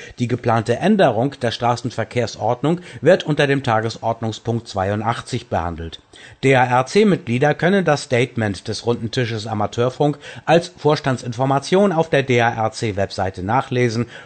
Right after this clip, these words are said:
wofür sie sich vorab einloggen müssen. Asteroid nach Funkamateuren benannt. Die Internationale Astronomische Union, kurz I A U,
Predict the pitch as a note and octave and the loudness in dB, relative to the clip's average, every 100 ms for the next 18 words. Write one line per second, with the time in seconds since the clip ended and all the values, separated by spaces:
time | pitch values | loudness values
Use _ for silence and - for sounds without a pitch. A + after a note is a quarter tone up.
0 | - F#3 E3+ C3 A#2+ A2+ A#2 - G2 F2+ | 0 0 4 2 2 -4 -6 -2 -2 0
1 | G2+ - G2 G#2+ G2+ F#2 E2+ E2 - D2 | -4 -4 -2 0 0 -2 -6 -6 -10 -14
2 | _ _ _ _ _ _ _ - - - | _ _ _ _ _ _ _ -20 -20 -20
3 | - G3+ G3+ G#3+ F#3+ F#3+ G3 F#3+ E3+ - | -2 -2 2 4 6 4 4 2 0 -2
4 | - G#3+ - C#3+ B2 - B2 G#2+ G2+ F#2 | -2 -2 0 2 2 2 0 2 0 -2
5 | G2+ F#2+ E2 D#2+ - A#2+ C3+ E3+ F3+ E3 | -2 -2 -4 -8 -8 -2 0 2 2 2
6 | D3 - D3+ C#3 C3 B2+ C3 - C3 B2 | 2 0 2 4 4 2 -2 -2 0 2
7 | B2 B2 - - G#2 G2 G#2 D#3+ G#3+ - | 2 0 -2 -2 -2 2 4 4 2 -2
8 | - - B2+ A#2+ - B2 A#2+ G#2 G2+ G2+ | -14 0 0 0 -4 -2 0 2 0 2
9 | B2 G3+ | 2 2